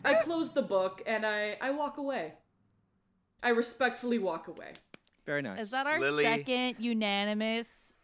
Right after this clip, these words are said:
Speaker 3: uh, send it to obscurity vote this season? <laughs>
Speaker 2: Yeah.
Speaker 4: Third.
Speaker 2: Third?
Speaker 3: Third?
Speaker 4: Did we send Cousin
Speaker 2: I
Speaker 4: It
Speaker 2: saved
Speaker 4: to
Speaker 2: Dinotopia.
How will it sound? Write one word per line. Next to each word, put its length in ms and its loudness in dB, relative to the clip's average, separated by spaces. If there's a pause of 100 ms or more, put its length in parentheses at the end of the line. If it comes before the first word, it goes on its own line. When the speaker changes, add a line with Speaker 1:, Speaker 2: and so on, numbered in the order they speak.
(100)
Speaker 3:
uh, 240 0
send 320 -2
it 100 -4
to 140 0
obscurity 640 2
vote 300 -2
this 160 0
season? 460 0
<laughs> 320 -10
Speaker 2:
Yeah. 260 -4 (200)
Speaker 4:
Third. 520 2 (1040)
Speaker 2:
Third? 220 -4
Speaker 3:
Third? 540 0 (540)
Speaker 4:
Did 140 -6
we 180 -4
send 460 -4 (840)
Cousin 220 -4
Speaker 2:
I 20 4
Speaker 4:
It 60 0
Speaker 2:
saved 300 0
Speaker 4:
to 60 4
Speaker 2:
Dinotopia. 760 -2